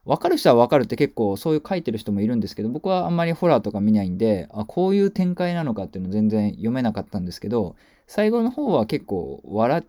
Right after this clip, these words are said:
笑っちゃうとか面白いシーンが多くて、コメディまではいかないんですけど、普通になんか笑っちゃいましたね。<laughs> ははは、みたいな感じで。その、怖すぎて笑うじゃなくて、普通に笑えるっていう感じでした。で、まあ、一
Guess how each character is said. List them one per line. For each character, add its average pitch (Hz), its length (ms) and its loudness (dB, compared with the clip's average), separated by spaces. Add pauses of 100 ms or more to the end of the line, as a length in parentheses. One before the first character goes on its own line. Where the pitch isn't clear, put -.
(160)
笑 127 260 -4
っ 220 60 -10
ち - 100 -10
ゃ - 20 -4
う 233 40 -6
と 170 100 0
か 92 180 -10
面 123 180 -4
白 170 300 -2
い 101 240 0
シ - 140 -8
ー 98 80 -2
ン - 20 -6
が 82 100 -10
多 92 120 -6
く - 120 -20
て、 104 320 -2
コ 359 140 -8
メ 381 180 -6
デ 294 140 0
ィ 190 140 4
ま 143 140 2
で 139 60 2
は 131 80 4
い 117 80 2
か 135 160 -4
な 143 80 -2
い 139 80 -2
ん 113 60 0
で 104 80 -2
す - 100 -14
け 104 80 -2
ど、 101 480 0
普 - 120 -20
通 226 260 -2
に 214 400 6
な 156 80 -2
ん 151 60 -4
か 110 100 0
笑 113 280 0
っ 143 40 -4
ち 147 160 0
ゃ - 20 6
い 135 40 -2
ま 131 100 -6
し - 80 -14
た - 60 -16
ね。 - 160 -10
<laughs> - 40 -14
は - 180 -8
は 113 280 0
は、 98 100 -2
み 87 80 -8
た - 140 -14
い - 20 -18
な - 80 -18
感 85 160 -10
じ 85 100 -12
で。 - 200 -14 (240)
そ 214 80 -6
の、 190 220 -8 (200)
怖 220 240 4
す - 100 -6
ぎ 220 100 2
て 135 80 4
笑 117 220 6
う 117 40 -2
じ 110 80 -4
ゃ 104 40 0
な 101 60 -2
く - 80 -12
て、 90 60 -10
普 - 100 -14
通 170 220 -2
に 156 180 -2
笑 120 280 2
え 113 40 4
る 110 220 -2
っ - 20 -18 (100)
て - 100 -8
い 85 40 -8
う 80 60 -12
感 80 180 -10
じ - 60 -12
で - 80 -14
し - 80 -18
た。 - 160 -20 (320)
で、 156 80 -4
ま 214 160 2
あ、 240 60 0
一 170 160 -2